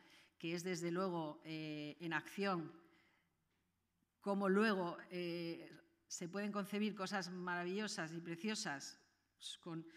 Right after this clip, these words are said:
con el triple ba-, balance subyacente, solo quiero deciros que yo ahora también en mi trabajo práctico me encuentro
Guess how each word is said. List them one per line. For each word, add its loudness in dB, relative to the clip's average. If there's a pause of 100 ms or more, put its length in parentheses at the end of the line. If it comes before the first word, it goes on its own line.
(180)
con -4
el 2
triple 2
ba-, 4
balance 4
subyacente, 0
solo 2
quiero 2
deciros 0
que -4
yo 0
ahora 6
también 0
en -2
mi -2
trabajo -2
práctico -2
me 0
encuentro 0